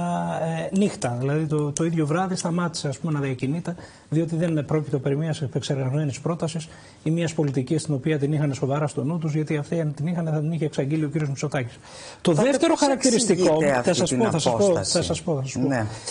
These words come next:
Speaker 1: Ε, το δεύτερο χαρακτηριστικό, το οποίο είναι σημαντικό, είναι ότι ο κύριος Μητσοτάκης παραδέχτηκε ότι δεν μπορεί να σχηματίσει κυβέρνηση από την επόμενη κάλπη.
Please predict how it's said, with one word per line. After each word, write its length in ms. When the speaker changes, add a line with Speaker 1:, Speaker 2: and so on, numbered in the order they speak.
Speaker 1:
Ε, 880
το 100
δεύτερο 340
χαρακτηριστικό, 840
το 80
οποίο 240
είναι 100
σημαντικό, 380
είναι 100
ότι 100
ο 20
κύριος 220
Μητσοτάκης 640
παραδέχτηκε 640
ότι 100
δεν 120
μπορεί 160
να 80
σχηματίσει 380
κυβέρνηση 360
από 100
την 80
επόμενη 300
κάλπη. 320